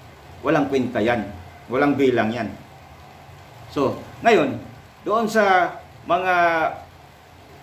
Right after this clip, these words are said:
tanong, bakit, ah, mataas si, sa, ang rating ni B B M? Dahil nga, na-credit ayon sa anala-, pag-a-analyze, dahil na-credit,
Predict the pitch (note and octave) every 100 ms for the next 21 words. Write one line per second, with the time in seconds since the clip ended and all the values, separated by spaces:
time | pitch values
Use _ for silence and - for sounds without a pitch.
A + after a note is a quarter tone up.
0 | - - - - - - - F3 E3 B2+
1 | D3+ A3+ A3 G#3 - E3+ D#3+ C#3+ - -
2 | - - - C#3 D3 D3+ D3+ C#3+ C3+ B2
3 | - - - - C3+ C3+ C3+ C3+ C3+ C3+
4 | B2+ B2 A2+ A#2+ F3 D#3+ A#2 A2 E3 F#3+
5 | F#3 D#3+ C#3 A#2+ C#3 D3 D3+ C#3 C#3+ D3+
6 | C3+ D3+ B2+ C#3 C#3+ D#3+ E3 E3 E3 F#3+
7 | G#3+ G#3 - - D3 D#3+ E3+ G#3 A3 G3
8 | E3 E3+ - F3 F#3 F3+ F3+ E3+ - D#3+
9 | D#3+ F#3+